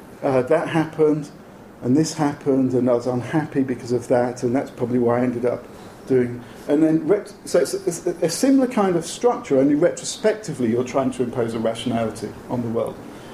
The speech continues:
And this has been written about a lot in, in, uh, philosophy, of course, you know, from Kierkegaard's notions that life is something that's lived forward but understood backwards, or William James's idea that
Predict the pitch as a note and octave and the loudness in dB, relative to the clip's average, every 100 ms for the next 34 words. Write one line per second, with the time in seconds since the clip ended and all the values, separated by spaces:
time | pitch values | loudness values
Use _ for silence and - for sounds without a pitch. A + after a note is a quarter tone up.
0 | - - E3 A3 F#3+ - D#3 D#3 D3+ C3+ | -6 2 4 4 0 2 2 2 2 2
1 | B2+ A#2+ B2 B2 D3+ C#3 C3 A#2+ - - | 2 2 2 2 2 2 -4 -4 -8 -18
2 | - - - - C3+ B2+ A#2+ A#2+ A2+ A2 | -18 -18 -18 -6 2 4 4 4 2 0
3 | - D3+ E3 - - B2 A2 - A#2+ - | 2 2 2 0 -6 -2 -2 -2 -2 -2
4 | - A#2+ G#2+ - A#2 - C3+ - A#2+ B2+ | -2 -2 -2 -2 -4 0 0 0 0 2
5 | A#2+ A2+ - - B2+ B2 A#2+ - A#2 A2+ | 4 0 -4 -4 2 2 2 -2 -2 0
6 | B2 A#2 B2+ A#2 A2+ - A#2 - B2+ A#2 | 2 2 4 4 2 -2 -8 -2 0 0
7 | A#2+ A2 - B2+ B2 A#2+ - - - - | -2 -4 -2 0 2 0 -6 -16 -18 -20
8 | - - - D#3+ D3 C3 B2 C3 C3 C3 | -18 -6 2 4 6 4 2 0 -2 0
9 | A#2+ - B2+ - D#3 D#3 - D3 C3+ C3+ | -2 -4 -6 0 2 2 2 2 2 0
10 | - A#2+ G#2+ G#2 - - - - C3+ C#3+ | -2 0 0 -2 -10 -16 -18 -4 2 4
11 | C#3 C3 C3+ D3 D3 C#3+ C3 C3+ A#2+ C3+ | 4 4 4 4 4 4 2 0 0 -4
12 | C3+ - B2+ C3 C3 C#3 B2 A#2+ A#2 | -6 -2 2 4 4 4 6 4 2